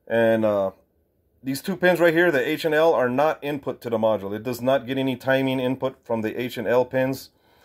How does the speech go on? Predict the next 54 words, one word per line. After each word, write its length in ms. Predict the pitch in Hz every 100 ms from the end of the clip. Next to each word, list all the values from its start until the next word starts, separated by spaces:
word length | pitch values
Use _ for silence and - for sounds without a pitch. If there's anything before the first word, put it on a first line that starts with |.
| _ 117
Basically, 340 | 123 - 127
the 100 | 110
purpose 400 | - 131 131 123
of 100 | 120
those 180 | 123 123
two 140 | -
pins 280 | 120 131 117
is 120 | 107
simply 300 | 135 120 123
to 260 | 117 107 -
amplify 600 | 131 135 127 123 123 127
the 100 | 117
tiny 260 | 104 120 120
little 200 | 113 104
A 120 | 113
C 140 | 120
signal 240 | 113 117 110
coming 260 | 117 113
out 140 | 107 104
of 80 |
the 60 | 95
pickup 320 | - 113 117
coil, 340 | 113 110 113 - _ _ _ _ _
so 120 | 110
that 220 | 104 110
when 160 | 107 113
it 60 | 104
makes 200 | 110 107
its 140 | 98
long 240 | 110 113
trip 360 | 110 117 110 - _ _ _ -
into 640 | 107 104 - - - 107
the, 280 | 107 101 101
uh, 240 | 95 92 - _
cabin 260 | 123 120 117
of 120 | 107
the 80 | 101
vehicle 340 | 120 117 117
to 140 | 110 104
the 160 | 101
timing 300 | 110 123 113
control 260 | 101 113 120
module, 380 | 107 107 110 - _ _ _ _ _
it's 160 | 120 113
a 60 | 135
little 180 | 139
bit 160 | 131 123
more 200 | 120 117
amplified. 380 | 120 113 107 101 - _ _
And 160 | 175 170
of 140 | 160
course, 300 | 165 147 -
this, 320 | 139 143 -
uh, 120 | 135